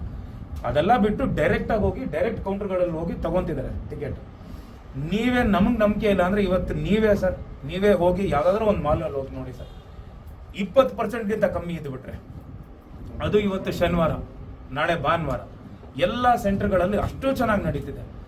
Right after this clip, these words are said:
ಅವ್ರು ಏನಕ್ಕೆ ಹಿಂದಿ ಕೊಡೋ ಪ್ರಾಮುಖ್ಯತೆ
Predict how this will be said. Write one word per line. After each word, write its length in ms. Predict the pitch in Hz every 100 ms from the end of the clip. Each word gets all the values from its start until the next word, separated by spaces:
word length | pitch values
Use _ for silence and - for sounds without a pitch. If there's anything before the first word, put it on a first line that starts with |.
| -
ಅವ್ರು 220 | 139 190 190
ಏನಕ್ಕೆ 480 | 240 247 - 262
ಹಿಂದಿ 600 | 247 139 180 220 254 -
ಕೊಡೋ 200 | 220 220
ಪ್ರಾಮುಖ್ಯತೆ 880 | 214 170 170 175 - 143 254 294